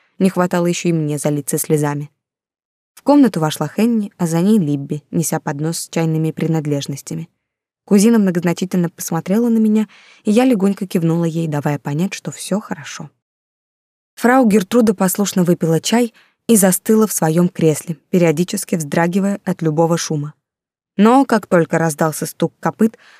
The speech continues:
она бросилась к окну и жадно уставилась на подъехавший экипаж. «Это она! Это моя дочь!» Мачеха побежала к дверям,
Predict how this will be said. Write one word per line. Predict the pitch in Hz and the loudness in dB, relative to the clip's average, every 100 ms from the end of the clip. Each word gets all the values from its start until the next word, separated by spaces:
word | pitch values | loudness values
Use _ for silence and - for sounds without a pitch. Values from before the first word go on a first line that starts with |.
| - | 0
она | 214 190 | 4 4
бросилась | 185 190 185 170 | 4 2 0 -2
к | - | -2
окну | 170 - 214 - | -4 0 0 0
и | 185 | -2
жадно | 156 190 180 185 | 0 0 0 -2
уставилась | 175 - 170 165 160 156 | -4 -2 0 0 -2 -4
на | 170 | -4
подъехавший | 160 151 151 156 - 180 | -4 -2 -4 -4 -8 -8
экипаж. | 180 - - - - - _ _ _ _ _ | -8 -10 -10 -10 -10 -18 _ _ _ _ _
«Это | 302 262 247 | 0 4 6
она! | 226 214 185 _ _ _ - | 6 4 0 _ _ _ 0
Это | 285 254 | 0 2
моя | 233 214 208 226 | 2 2 2 2
дочь!» | 190 233 190 - - _ _ _ _ _ _ _ _ - | 4 4 4 -4 -14 _ _ _ _ _ _ _ _ 0
Мачеха | 220 240 208 180 | 2 2 -2 -2
побежала | 185 160 160 170 156 | 0 0 2 2 0
к | 143 | 0
дверям, | 139 156 180 214 | 0 2 2 0